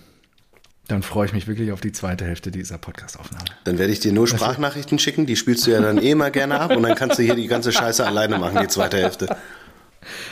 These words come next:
Speaker 1: Ach, das wäre so schön. Und auch das würde ich tun.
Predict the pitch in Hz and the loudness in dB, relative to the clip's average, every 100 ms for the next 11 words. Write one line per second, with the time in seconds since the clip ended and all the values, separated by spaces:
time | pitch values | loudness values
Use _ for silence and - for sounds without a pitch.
0 | - - 370 320 - 302 320 311 320 311 | -4 2 4 2 2 2 4 6 6 4
1 | - 311 311 285 - - - - - - | 2 2 4 2 -4 -20 -20 -20 -20 -20
2 | - - 196 226 233 214 220 220 202 185 | -16 -6 0 4 4 4 2 4 0 2
3 | 220 165 | 2 2